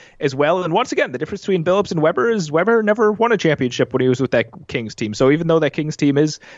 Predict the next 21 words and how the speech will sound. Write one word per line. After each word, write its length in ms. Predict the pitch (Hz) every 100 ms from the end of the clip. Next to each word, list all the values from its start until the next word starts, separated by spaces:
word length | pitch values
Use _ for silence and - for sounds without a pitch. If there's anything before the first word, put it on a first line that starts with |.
| -
those 240 | 156 202
Kings 300 | - 135 117
teams, 320 | - 117 113
I 60 | 117
should 180 | 120 -
say, 180 | 123 120
are 220 | 135 143
super 320 | - 160 127
fun 300 | 123 131 151
and 320 | 127 143 147
pretty 180 | - 170
modern 400 | 123 120 147 156
in 80 | 147
their 140 | 117
passing 500 | 107 135 131 156 147
and 140 | 110 104
spacing 480 | - 127 139 131 117
and 80 |
movement 320 | 107 131 147 147
and 100 | -
stuff, 300 | 156 143